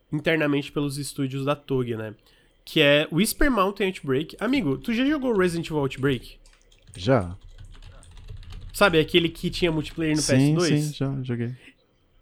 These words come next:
Speaker 1: Eu nunca joguei com multiplayer, o que é muito triste, porque eu queria, eu sempre tive
Speaker 2: Ah, não,
Speaker 1: vontade,
Speaker 2: é,
Speaker 1: né?
Speaker 2: é, é, até porque eu
Speaker 1: Jogar
Speaker 2: jogava
Speaker 1: P-,
Speaker 2: pirata,
Speaker 1: multiplayer no P S dois.
Speaker 2: pirata, né, no
Speaker 1: É, não, eu
Speaker 2: P S dois.
Speaker 1: também, é,
Speaker 2: <laughs>
Speaker 1: exa-,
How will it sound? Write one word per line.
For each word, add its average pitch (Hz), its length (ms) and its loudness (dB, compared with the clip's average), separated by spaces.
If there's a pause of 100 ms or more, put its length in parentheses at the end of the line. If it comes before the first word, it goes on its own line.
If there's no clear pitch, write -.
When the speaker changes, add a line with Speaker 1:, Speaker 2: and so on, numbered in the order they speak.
(300)
Speaker 1:
Eu 170 120 8
nunca 262 220 4
joguei 226 640 0
com 214 200 0
multiplayer, 180 520 2
o 123 40 -4
que 127 100 -6
é - 40 2
muito 170 160 -6
triste, - 320 -6
porque - 140 -12
eu 123 40 -4
queria, 127 260 -8
eu 127 160 -2
sempre 190 200 -2
tive 214 140 0
Speaker 2:
Ah, - 60 4
não, 135 180 4
Speaker 1:
vontade, 113 300 0
Speaker 2:
é, - 40 -6
Speaker 1:
né? 101 200 0 (100)
Speaker 2:
é, 95 300 -2
é, - 20 -2
até 98 240 0
porque - 240 -4 (1500)
eu 104 100 -4
Speaker 1:
Jogar 107 140 0
Speaker 2:
jogava 120 300 6
Speaker 1:
P-, 131 60 0
Speaker 2:
pirata, 147 220 0
Speaker 1:
multiplayer 127 340 -2
no 127 60 -4
P - 120 -4
S 113 80 2
dois. 127 140 2 (120)
Speaker 2:
pirata, 98 120 -4
né, 98 160 -6
no 101 160 -10
Speaker 1:
É, 214 160 6
não, 202 220 8
eu 151 80 10
Speaker 2:
P - 40 6
S - 20 0
dois. - 20 -
Speaker 1:
também, 185 360 8
é, 127 180 4
Speaker 2:
<laughs> - 0 -
Speaker 1:
exa-, 131 280 2